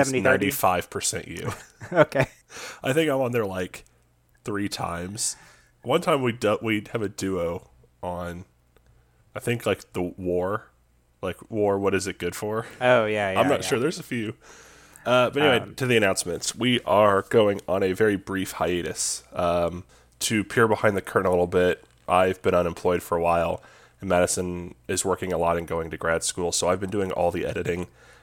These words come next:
Speaker 2: for basically since the beginning.
Speaker 1: Yeah.
Speaker 2: And it's just starting to really drag me down. So
Speaker 1: Frequels, Mike, Mike puts way more into this than I do, <laughs> and he is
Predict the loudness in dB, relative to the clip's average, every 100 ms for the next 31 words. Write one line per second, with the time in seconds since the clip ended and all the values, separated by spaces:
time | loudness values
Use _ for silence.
0 | _ -4 0 2 2 0 -4 -8 _ _
1 | 2 4 4 -2 -2 0 0 0 -2 -4
2 | -8 -8 -6 -8 -8 -14 _ _ _ _
3 | _ -16 -14 -10 -2 0 0 -2 -4 -4
4 | -2 0 -2 -6 -8 -6 -4 -6 -8 -12
5 | _ -14 -8 0 2 2 2 0 0 0
6 | -2 -6 -6 -8 -10 -14 _ _ _ _
7 | -4 -2 0 -2 -4 -6 -8 -6 -4 -6
8 | -8 -18 _ -2 -2 -2 -12 -20 _ -2
9 | 2 2 4 2 2 -4 -12 _ _ _
10 | _ 2 8 10 10 6 4 4 2 0
11 | -2 0 2 4 6 4 2 -2 -2 -2
12 | 6 6 6 4 6 4 2 -6